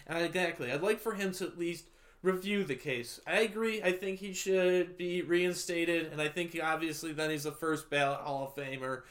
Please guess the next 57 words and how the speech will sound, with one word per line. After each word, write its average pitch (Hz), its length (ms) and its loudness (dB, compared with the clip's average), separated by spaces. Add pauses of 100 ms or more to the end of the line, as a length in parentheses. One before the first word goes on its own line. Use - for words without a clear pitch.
(160)
We 151 140 -2
don't 156 240 0
have 147 220 2
to 147 100 -2
argue. 139 420 2
Nobody's 190 380 4
gonna 170 160 0
argue 151 460 4
any 143 220 2
of 131 140 -2
that. 139 380 2 (400)
Um, 131 440 -2 (120)
you 156 120 -10
know, 127 260 -2
it's 147 160 -4
just, 185 220 -2
what 214 160 8
is 226 100 4
the 190 140 -2
commissioner 170 580 -4
gonna 147 300 0
do 143 320 0
going 135 560 -2 (180)
forward 151 400 4
at 135 220 0
this 139 200 -2
point? 131 400 -6
And 139 120 -8
again, 139 320 -2 (320)
I'd 147 160 0
like 185 180 8
for 190 140 -2
him 175 100 0
to 170 140 -6
at 151 100 -6
least 156 300 2
review, 165 600 2
uh, 147 320 4
review 175 360 2
the 214 120 -2
language 196 460 2
of 170 120 -4
the 143 100 -4
text. 156 480 -4 (200)
Again, 156 300 0
you 156 60 -4
can 160 160 -4
see 226 200 0
it 202 80 6
on 165 220 2
E 165 140 0
S 147 120 -2
P - 200 -6
N 151 140 0
dot 131 260 2
com, 139 320 2
but 123 180 0